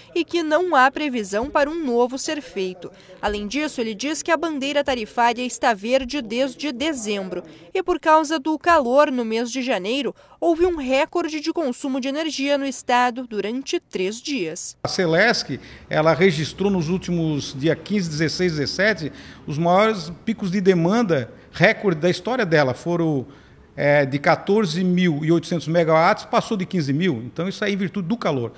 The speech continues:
Speaker 2: Agora, refrescando um pouco mais, logicamente, as tarifas devem, tarifa não, as faturas devem baixar normalmente.
Speaker 1: Com o calor que não está dando trégua, o jeito é economizar em outros gastos para poder pagar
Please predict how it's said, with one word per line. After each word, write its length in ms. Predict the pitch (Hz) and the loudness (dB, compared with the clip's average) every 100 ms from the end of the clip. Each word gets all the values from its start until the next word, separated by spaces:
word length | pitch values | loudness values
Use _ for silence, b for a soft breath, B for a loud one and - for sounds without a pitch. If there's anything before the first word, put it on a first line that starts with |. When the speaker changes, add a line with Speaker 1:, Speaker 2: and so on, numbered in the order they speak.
| B - | B -6
Speaker 2:
Agora, 280 | 147 175 | 0 2
refrescando 520 | 180 233 208 - 196 175 | 2 2 2 0 0 -2
um 40 | |
pouco 240 | 185 175 | -2 -4
mais, 260 | 147 196 156 | -2 0 0
logicamente, 500 | 185 202 196 180 196 | -2 -4 -4 -6 -6
as 80 | 196 | -6
tarifas 440 | 190 170 170 196 | -6 -6 -6 -8
devem, 320 | 160 196 190 B B - | -6 -6 -8 B B -2
tarifa 240 | 165 190 | 0 0
não, 60 | 196 | -2
as 80 | - | -2
faturas 360 | 156 - 190 | -4 -2 -2
devem 240 | 135 196 190 | 0 0 0
baixar 320 | 139 - 147 | -2 -2 -4
normalmente. 480 | 131 131 123 113 - - - | -4 -6 -8 -12 -16 -20 -6
Speaker 1:
Com 180 | 254 269 | -2 0
o 60 | |
calor 480 | 311 220 196 240 262 | 4 4 6 6 6
que 100 | 294 | 2
não 220 | 262 269 | -2 0
está 280 | 233 - 240 | -2 2 2
dando 280 | 262 269 226 | 2 0 -2
trégua, 540 | - 240 277 285 294 | -2 2 2 4 2
o 100 | 269 | 2
jeito 400 | 214 247 262 - | 0 -2 -2 2
é 120 | 226 202 | 2 4
economizar 840 | 294 - 339 320 294 214 240 233 | 2 0 -2 -2 -4 2 4 4
em 200 | 233 220 | 2 -2
outros 420 | 196 262 311 359 | -2 -2 -2 -2
gastos 540 | 294 294 269 - 285 - | 4 6 6 2 -8 -2
para 200 | 285 254 | 0 0
poder 360 | 262 226 202 | 0 -4 -4
pagar 440 | - 311 302 269 | 0 2 4 4